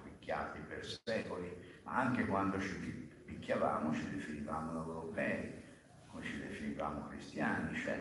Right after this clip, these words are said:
un elemento che ci unisce. Ora sul cristianesimo siamo tu-, tutti più o meno d'accordo, con le diversità di impostazioni, ma sull'Europa, entro certi limiti,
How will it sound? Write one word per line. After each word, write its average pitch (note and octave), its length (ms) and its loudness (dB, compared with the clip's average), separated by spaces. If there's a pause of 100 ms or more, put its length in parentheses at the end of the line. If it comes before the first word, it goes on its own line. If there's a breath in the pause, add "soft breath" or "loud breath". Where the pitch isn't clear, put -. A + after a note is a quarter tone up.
un - 80 -4
elemento D2 480 -6
che - 200 -6
ci - 140 -8
unisce. D#2 500 -6
Ora - 180 -4
sul - 180 -6
cristianesimo - 640 -2
siamo - 280 -2
tu-, - 540 -10
tutti - 220 -2
più G2+ 160 0
o G2+ 40 4
meno G2 240 4
d'accordo, - 640 0
con C#2+ 100 -8
le - 120 -8
diversità D#2 500 -4
di - 140 -4
impostazioni, - 840 -2
ma - 240 -6 (460 loud breath)
sull'Europa, - 1080 12
entro F#2+ 380 4
certi G2 480 4
limiti, - 880 4